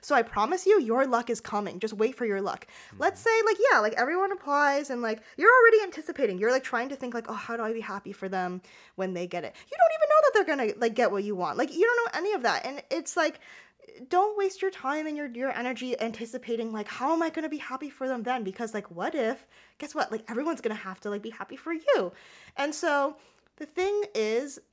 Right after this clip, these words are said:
Speaker 1: it doesn't really matter how you feel <laughs> about them getting the job. If they're gonna get the job, they're gonna get the job. And if you're gonna get the job, you're gonna get the job. And at the end of the day, they're gonna go to bed. Let's say they do get the job.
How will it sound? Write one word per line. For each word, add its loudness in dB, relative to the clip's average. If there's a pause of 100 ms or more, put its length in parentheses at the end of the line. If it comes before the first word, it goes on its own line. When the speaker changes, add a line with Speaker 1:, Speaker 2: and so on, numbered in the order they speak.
Speaker 1:
it -6
doesn't -2
really -4
matter -2
how -2
you -4
feel -2
<laughs> 0
about -2
them -2
getting -4
the -6
job. -2
If -6
they're 0
gonna -2
get -2
the -2
job, 2
they're -6
gonna -6
get -10
the -12
job. -12
And -10
if -14
you're 0
gonna 0
get -2
the -4
job, 2
you're -8
gonna -12
get -14
the -20
job. -8 (380)
And -4
at -6
the -2
end 0
of 0
the 2
day, 0 (300)
they're 2
gonna 0
go 2
to -2
bed. 2
Let's 4
say 6
they 0
do -4
get -6
the -20
job. -8